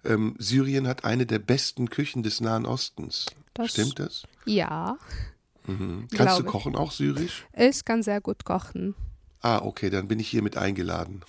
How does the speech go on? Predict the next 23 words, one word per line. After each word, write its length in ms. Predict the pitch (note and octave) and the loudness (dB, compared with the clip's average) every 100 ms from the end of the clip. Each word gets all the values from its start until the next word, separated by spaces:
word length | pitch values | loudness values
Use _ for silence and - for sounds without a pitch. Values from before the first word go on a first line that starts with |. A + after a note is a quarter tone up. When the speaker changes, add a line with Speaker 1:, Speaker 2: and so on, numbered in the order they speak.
| - | 4
Speaker 2:
Auf 260 | A#3+ A3+ B3 | 6 6 4
jeden 280 | A#3+ A3+ | 2 0
Fall. 380 | G#3+ D#3+ G3 F#3+ G#3 | 0 0 2 0 2
Speaker 1:
<laughs> 580 | - - C4+ A#3+ E4+ - - - - - - - - | 2 4 4 2 0 -2 -8 0 2 4 8 8 6
Aber 160 | - C3+ | 4 4
ich 160 | C3 - | 4 2
weiß, 340 | B2+ D#3 D#3 | 2 2 2
dass 200 | C3+ B2 | -2 0
man 120 | B2 | 0
in 120 | A#2+ | 0
Syrien 640 | A2 A#2+ B2 B2 A#2 A#2 - | 0 0 2 2 2 0 -4
sehr 580 | - - B2+ C3 B2+ B2+ - | -4 4 6 6 0 0 -4
viele, 460 | - - A#2+ A2+ G#2+ - - - | -8 -4 0 0 0 -6 -20 -14
sehr 320 | G#2 F2+ A2+ | -4 2 4
leckere 380 | G#2 B2+ C3+ C#3 | 6 2 2 0
Gerichte 480 | B2+ B2 D3 - B2+ | 0 -2 -2 -2 0
hat. 180 | C3 - | 0 0
Ihr 120 | A#2 | 0
kocht 280 | - C3+ - | 0 -4 -2
sehr 140 | A#2+ | -2
viel 160 | - A#2 | 0 -4
mit 160 | G#2+ | -4
Granatapfel. 960 | - F#2+ F#2+ G#2 A#2+ C#3 - - D#3 F3 | -2 0 0 0 -2 -4 -4 -2 -2 -4